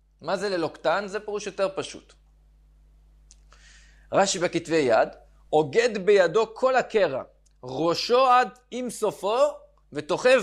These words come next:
במחט שתיים ושלושה פעמים." הרי כשקוראים בגד, קוראים אותו מלמעלה, מלמעלה לכלפי מטה. רק כשאתה רוצה את הקריאה, מה שנקרא כאן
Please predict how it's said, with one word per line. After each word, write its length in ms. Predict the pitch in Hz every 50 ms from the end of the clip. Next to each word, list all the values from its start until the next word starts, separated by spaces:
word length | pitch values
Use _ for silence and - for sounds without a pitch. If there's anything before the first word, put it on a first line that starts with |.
| 170 156
במחט 460 | 214 226 269 294 277 - 254 220 -
שתיים 340 | - - 262 262 254 247 214
ושלושה 360 | 196 - 208 190 - 214 208
פעמים." 420 | 208 202 185 175 156 147 143 139 - _ _ _ _ _ _ _ -
הרי 100 | 131 135
כשקוראים 680 | - - 131 113 - - 160 143 143 - 214 214 196 175
בגד, 400 | 214 233 214 160 151 139 139 135 135 - _ _ _ _ _
קוראים 320 | - 151 143 151 - 233 220
אותו 360 | 214 - - 180 170 175 175
מלמעלה, 600 | 170 170 170 160 160 151 147 143 143 147 151 151 - 143
מלמעלה 720 | 156 175 190 190 175 160 151 139 131 123 127 131 151 160 175
לכלפי 480 | 180 180 180 208 208 208 - 202 240
מטה. 400 | 233 226 214 202 196 - 185 165 151 - - _ - - _ _ _ _ -
רק 100 | 117 120 -
כשאתה 200 | - - - 117
רוצה 440 | 110 120 120 - 190 202 202 180 151 - - - - _ _ _ _ _ _ - - _ - -
את 140 | - - -
הקריאה, 1600 | 127 117 113 110 110 110 104 104 101 104 - _ _ _ _ _ _ _ _ _ _ - - - 135 165 170 185 196 196 170 131 110 - _ _ _ _ _ _ _ _ _ _ _ _ _ _ _ _ _ _ _ _ - 104 117 113 107 - -
מה 240 | 107 107 131 139 139
שנקרא 400 | - 143 131 123 - 139 139 139
כאן 200 | - 165 160